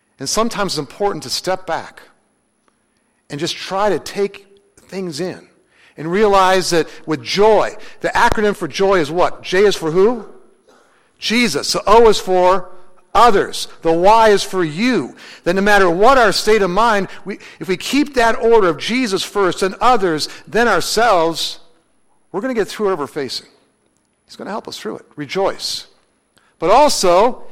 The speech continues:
he says to do what? Pray. Keep praying. Does God hear our prayers?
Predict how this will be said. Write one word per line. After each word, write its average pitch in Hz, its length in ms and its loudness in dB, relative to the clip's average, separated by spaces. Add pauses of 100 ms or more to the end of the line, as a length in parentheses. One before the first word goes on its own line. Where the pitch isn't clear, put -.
(140)
he 196 160 -10
says 233 840 0 (1000)
to - 100 -18
do 175 160 0
what? 190 400 2 (880)
Pray. 180 420 0 (800)
Keep 226 260 -8
praying. 185 360 -2 (2500)
Does 123 140 -14
God 185 240 4
hear 202 100 2
our 190 80 2
prayers? 202 540 -4